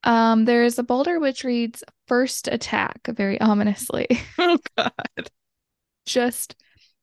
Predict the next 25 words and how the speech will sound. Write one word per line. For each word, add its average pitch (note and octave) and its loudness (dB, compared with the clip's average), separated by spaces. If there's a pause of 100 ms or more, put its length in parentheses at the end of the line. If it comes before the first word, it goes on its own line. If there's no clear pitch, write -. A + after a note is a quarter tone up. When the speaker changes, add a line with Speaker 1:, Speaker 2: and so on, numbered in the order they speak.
(200)
Speaker 1:
just A3+ -2
first F#3 0
attack. - -6
That's G3+ 0
the A#3 4
only C4 6
thing G3+ -2
on F3+ -2
the G3 -2
boulder. - -4 (580)
Speaker 2:
Okay. B3 -4 (640)
Speaker 1:
Then A#3+ 4
there's A3 2
another A#3+ 2
one F#3+ 0
that F#3 -4
reads, F#3+ -4 (560)
"Joss, G#3 0 (140)
J C#4 2
A - 0
S, G#3 -2 (100)
Mary, G3+ 0
died F#3+ -6
September G#3+ 0
eighth, F#3+ -6